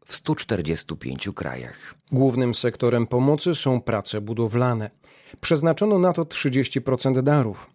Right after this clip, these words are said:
Speaker 2: Dzięki temu można było wybudować lub naprawić niemal pięćset kościołów, trzydzieści siedem seminariów i sto dziewięćdziesiąt jeden klasztorów.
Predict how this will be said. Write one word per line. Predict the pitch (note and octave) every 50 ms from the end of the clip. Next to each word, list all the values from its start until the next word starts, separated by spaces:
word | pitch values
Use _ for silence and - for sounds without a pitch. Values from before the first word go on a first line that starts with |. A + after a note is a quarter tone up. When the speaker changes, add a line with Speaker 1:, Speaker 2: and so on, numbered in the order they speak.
| _ _ - A#2
Speaker 2:
Dzięki | G#2 A2 G#2+ G2+ - A2+
temu | - B2 A#2+ A#2+ B2 A#2+
można | A#2+ B2 A#2 A2+ A#2 A#2
było | A2+ A#2+ B2 B2 B2
wybudować | A2 B2+ B2+ B2 B2 A#2 C3 C3 B2+ C3 A#2+ - -
lub | B2 B2 -
naprawić | C3 B2 A#2 - - C#3 D3 C#3 C#3 B2 -
niemal | C3+ C#3 C#3 C3+ C#3 C#3 - - -
pięćset | - E3+ D#3+ D3+ C3+ - B2 A2+ -
kościołów, | - - B2 A#2 - - - - D3 D3+ D#3+ F#3+ F#3 - - - - _ _ _ -
trzydzieści | - - - B2+ A2 B2 A2+ - - - B2
siedem | - - B2 A#2 A#2 A2 G#2
seminariów | - - A#2+ A#2 B2 B2+ B2+ C#3 C#3+ C#3+ D3 D3 C3+ - -
i | D3+ B2
sto | A#2+ - - - A3 G#3+
dziewięćdziesiąt | D3 D3 C#3+ B2 B2+ B2 A2+ A#2+ A2+ - C3+ C3 B2+ A2
jeden | G#2+ A2 G#2 A2 A2 A2+
klasztorów. | - - A#2 A#2 - - - - D#3 C#3 A#2+ G#2+ - -